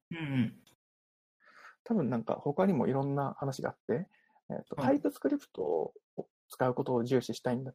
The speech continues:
Speaker 2: たら、最初っから公式がTypeScriptを押してるAngular使いなよとか
Speaker 1: はい。
Speaker 2: ですね。まあ、いろん、いろとあると思うんですよ。あとなんかリアクトはちょっとこう、なんか、あまりに、
Speaker 1: はい。
Speaker 2: なんですかね、リダッ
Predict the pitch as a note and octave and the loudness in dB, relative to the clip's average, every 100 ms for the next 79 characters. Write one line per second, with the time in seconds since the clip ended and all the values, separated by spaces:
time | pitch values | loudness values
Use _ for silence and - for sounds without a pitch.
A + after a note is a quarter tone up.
0 | - - B2 B2 C#3 C3+ C#3 - C#3 C#3+ | -6 2 4 4 4 2 2 0 -2 0
1 | C#3 B2+ - C3+ C3+ B2+ B2+ - C3+ - | 2 0 2 -2 0 -2 -2 -2 -4 0
2 | - A2 - A2+ A2 B2 A2+ - - - | 0 0 2 6 6 4 2 2 0 0
3 | A#2 A#2+ A#2+ - - A2+ B2 G#2+ - - | 2 4 2 0 -4 0 2 2 0 -8
4 | _ D3+ C#3 - _ _ _ _ _ _ | _ 0 0 -2 _ _ _ _ _ _
5 | _ - - - - - - - _ _ | _ -16 -14 -10 -8 -8 -10 -14 _ _
6 | - - - _ - - C3 C#3+ D#3 - | -20 -20 -20 _ -6 2 2 2 -2 0
7 | C3+ - - C#3 C3 - - - - - | 0 -2 -2 2 2 0 -6 -8 -10 -8
8 | - D#2+ G#2+ D#3 F#3+ - - G#3+ G#3 G3+ | -6 -2 -2 2 0 0 4 8 8 6
9 | G#3 - - - - - - A2 - - | 0 -4 -8 -4 -4 -4 -6 -8 -10 -16
10 | _ _ _ _ _ C#3+ D3+ F3 D3+ G#2 | _ _ _ _ _ 0 2 2 2 0
11 | - _ _ _ - C#3 A2+ - _ _ | -4 _ _ _ -6 -6 -6 -10 _ _
12 | _ _ _ _ _ - A#2+ - A#2 A#2 | _ _ _ _ _ -8 -6 -6 -4 0
13 | C3 F3+ | 2 2